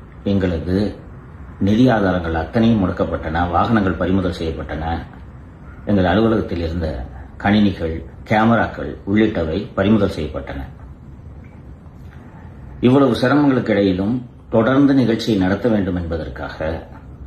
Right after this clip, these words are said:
நாங்கள் வீட்டிலேயே இத்தனை நாட்களாக நிகழ்ச்சிகளை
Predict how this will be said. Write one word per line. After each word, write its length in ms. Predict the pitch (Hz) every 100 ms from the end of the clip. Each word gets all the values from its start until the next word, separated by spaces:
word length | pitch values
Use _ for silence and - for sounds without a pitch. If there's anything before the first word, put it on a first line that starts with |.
| - - - - - - - -
நாங்கள் 340 | 107 104 92 80
வீட்டிலேயே 920 | 101 131 131 107 85 80 90 - - - - -
இத்தனை 340 | 104 92 110 95
நாட்களாக 560 | 92 90 92 80 82
நிகழ்ச்சிகளை 760 | 95 87 92 - 85 80 85